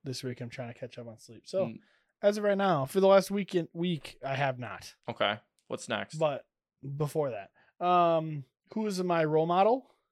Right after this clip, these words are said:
Speaker 2: Me. Next question.
Speaker 1: That, you're right. Okay,
Speaker 2: Mm-hmm.
Speaker 1: next question. Um, where do I wanna travel to the most?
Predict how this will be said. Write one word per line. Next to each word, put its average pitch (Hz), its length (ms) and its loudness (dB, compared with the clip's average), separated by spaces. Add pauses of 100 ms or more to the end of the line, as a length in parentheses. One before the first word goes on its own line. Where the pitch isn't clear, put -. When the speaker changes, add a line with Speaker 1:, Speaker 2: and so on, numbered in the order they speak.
(240)
Speaker 2:
Me. 110 260 -2 (800)
Next 110 200 -4
question. 139 360 0
Speaker 1:
That, 139 100 -16
you're 127 100 -6
right. 156 240 -2 (200)
Okay, 151 240 -6
Speaker 2:
Mm-hmm. 131 120 -6
Speaker 1:
next 135 180 -14
question. 170 300 -10 (320)
Um, 175 420 2 (160)
where 180 220 2
do 208 80 6
I 196 80 8
wanna 185 260 2
travel 151 420 0
to 139 200 -4
the 127 80 -6
most? - 540 -12